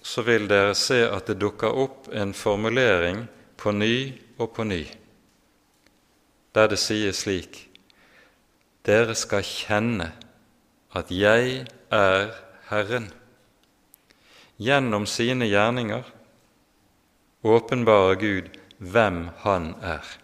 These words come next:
"Du har fått se alt dette", si-, leste vi,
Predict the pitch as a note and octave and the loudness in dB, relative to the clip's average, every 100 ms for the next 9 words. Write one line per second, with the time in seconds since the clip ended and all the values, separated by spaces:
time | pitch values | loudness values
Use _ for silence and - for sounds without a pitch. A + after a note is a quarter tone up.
0 | _ _ _ _ _ _ _ _ - G2+ | _ _ _ _ _ _ _ _ -2 -2
1 | G2 G#2+ - - D3 C#3 - A2+ G2 G#2+ | 0 -2 -2 0 4 4 4 0 2 0
2 | - A2+ - A#2 - - G2 G2+ - G2 | 0 -6 -6 -6 -8 -4 0 0 -2 -4
3 | A2+ | -6